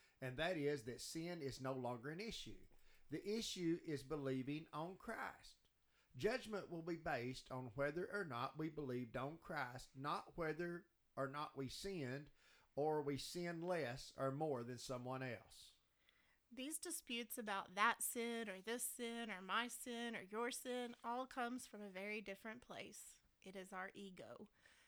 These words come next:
Speaker 2: That part of us that compels us to think we must compete and compare ourselves to others and measure the balance of who comes out on top.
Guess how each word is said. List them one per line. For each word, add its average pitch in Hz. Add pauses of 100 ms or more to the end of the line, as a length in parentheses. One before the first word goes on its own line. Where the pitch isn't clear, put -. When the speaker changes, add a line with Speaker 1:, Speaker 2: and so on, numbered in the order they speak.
(140)
Speaker 2:
That 208
part 220
of 233
us 240
that 202
compels 208
us 208
to 190
think 202
we 202
must 196
compete 220
and 196
compare 208
ourselves 214
to -
others 190
and 190
measure 202
the 220
balance 190
of -
who 226
comes 208
out 185
on 180
top. 180